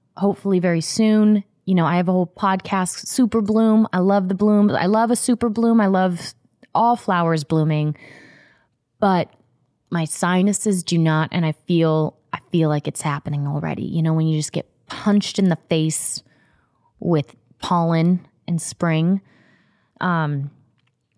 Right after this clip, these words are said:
so apologies for my stuffy nose. This question is from Amanda Russell.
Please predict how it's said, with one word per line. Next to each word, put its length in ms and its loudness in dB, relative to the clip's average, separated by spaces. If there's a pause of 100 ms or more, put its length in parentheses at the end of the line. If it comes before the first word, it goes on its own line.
(680)
so 200 0
apologies 760 -2
for 160 -6
my 160 -2
stuffy 480 -4
nose. 600 -4 (1120)
This 240 0
question 600 0
is 220 -2
from 460 0
Amanda 840 2
Russell. 680 -6